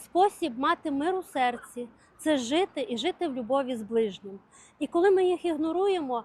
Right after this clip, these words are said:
виникає внутрішній розлад, виникає відчуття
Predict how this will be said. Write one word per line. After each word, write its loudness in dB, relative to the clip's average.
виникає 4
внутрішній -4
розлад, -6
виникає 4
відчуття 2